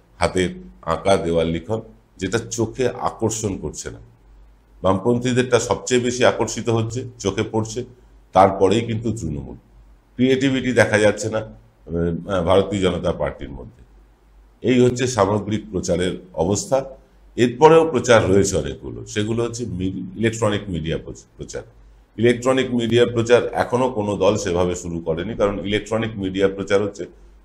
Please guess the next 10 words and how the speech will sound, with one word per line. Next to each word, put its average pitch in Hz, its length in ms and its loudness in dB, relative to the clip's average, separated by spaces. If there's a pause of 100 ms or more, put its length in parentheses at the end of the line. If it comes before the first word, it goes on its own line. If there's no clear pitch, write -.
অনেক 117 280 4
ব্যয়সাধ্য। 78 640 0 (680)
উল্টে 127 480 4
ভারতীয় 110 380 6
জনতা 104 300 2
পার্টি 98 240 2
যেটা 90 220 0
করে 82 280 -6
থাকে, 92 320 -8 (720)
মানে, 87 400 0